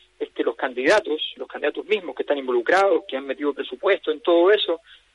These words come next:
no tenían información de última semana respecto a cuál era su propia situación. Todos se vieron sorprendidos. Eh, y eso es una, una, una señal de, de estar dependiendo de información ajena, de información pública,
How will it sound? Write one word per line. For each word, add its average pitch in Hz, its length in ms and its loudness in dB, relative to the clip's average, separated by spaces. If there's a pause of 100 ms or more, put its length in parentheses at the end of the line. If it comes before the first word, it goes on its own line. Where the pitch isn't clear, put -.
(100)
no 180 120 2
tenían 196 240 0
información 196 800 -2
de 185 100 4
última 190 420 2
semana 190 380 0
respecto 180 420 -2
a 165 60 0
cuál 180 220 4
era 170 200 4
su - 120 -10
propia 175 240 2
situación. - 480 -6 (1080)
Todos 226 280 4
se - 80 -4
vieron 143 180 -2
sorprendidos. - 680 -4 (840)
Eh, 117 460 0
y 147 60 0
eso 196 220 0
es 185 60 -6
una, 147 320 0 (180)
una, 139 240 -4
una 147 220 -2
señal 160 520 2 (460)
de, 135 200 4
de - 80 0
estar 160 220 0
dependiendo 151 520 0
de 160 80 2
información 147 460 -4
ajena, 208 380 2
de 156 80 2
información 131 460 -8
pública, 208 640 2